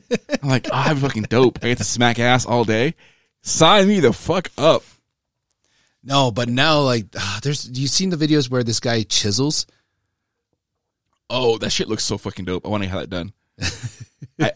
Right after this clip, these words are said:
Speaker 2: I know it's painful, but, like, oh, I love a good, like, hurt me real good kind
Speaker 1: Like,
Speaker 2: of thing.
Speaker 1: he chisels. Instead of using that,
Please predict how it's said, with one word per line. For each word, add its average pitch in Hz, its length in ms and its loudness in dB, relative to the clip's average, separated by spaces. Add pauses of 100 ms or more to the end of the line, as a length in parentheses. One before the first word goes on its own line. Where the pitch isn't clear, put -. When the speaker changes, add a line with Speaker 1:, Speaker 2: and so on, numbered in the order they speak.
Speaker 2:
I 123 40 4
know 160 160 8
it's 135 120 4
painful, 123 460 0
but, 95 120 -2
like, 92 180 -4
oh, 104 200 -2
I 98 120 0
love 104 300 4
a 98 60 -2
good, 98 180 -4
like, 87 420 -8 (880)
hurt 139 260 0
me 123 80 -4
real 110 180 4
good 90 280 -4
kind 101 160 -2
Speaker 1:
Like, 107 80 -2
Speaker 2:
of 87 80 -6
thing. 87 80 -8
Speaker 1:
he 120 140 2
chisels. 95 580 0
Instead 127 260 0
of 247 60 -2
using 185 280 2
that, 139 140 0